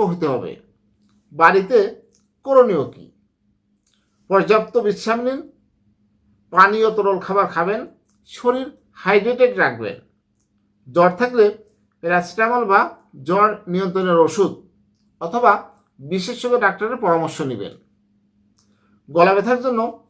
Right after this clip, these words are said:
গরম পানি দিয়ে গলাটা গরগর করতে হবে। গরগর করলে এটা বেশ উপকার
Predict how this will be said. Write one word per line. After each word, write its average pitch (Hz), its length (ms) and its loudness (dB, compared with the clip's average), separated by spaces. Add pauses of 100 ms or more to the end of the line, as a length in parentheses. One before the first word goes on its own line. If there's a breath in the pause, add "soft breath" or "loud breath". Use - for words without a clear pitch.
(380)
গরম 190 300 0
পানি 196 160 2 (100)
দিয়ে 208 160 6 (1040)
গলাটা 180 400 2 (200)
গরগর 180 320 2 (100)
করতে 151 280 -10
হবে। 104 200 -8 (1200)
গরগর 180 400 4
করলে 247 260 4 (1000)
এটা 180 200 -6
বেশ 196 240 2 (400)
উপকার 202 340 -2